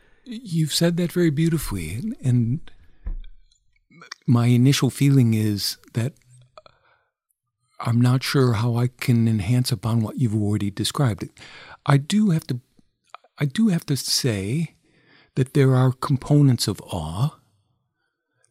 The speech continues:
that make it a difficult lesson for two thousand twenty North Americans. Because awe as an emotion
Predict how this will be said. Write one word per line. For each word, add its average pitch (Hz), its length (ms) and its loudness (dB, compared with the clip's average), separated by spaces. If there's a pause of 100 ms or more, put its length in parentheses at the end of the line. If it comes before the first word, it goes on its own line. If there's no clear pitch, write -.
that 139 180 0
make 170 320 2
it 208 80 2
a 165 60 0
difficult 147 580 -4
lesson 95 520 -4 (320)
for 98 640 -4 (1120)
two 127 160 0
thousand 107 500 -4
twenty 95 760 -6
North 107 320 -4
Americans. 92 760 -10 (1800)
Because 147 560 2 (320)
awe 151 540 0 (680)
as 123 200 0
an 120 100 2
emotion 113 760 -2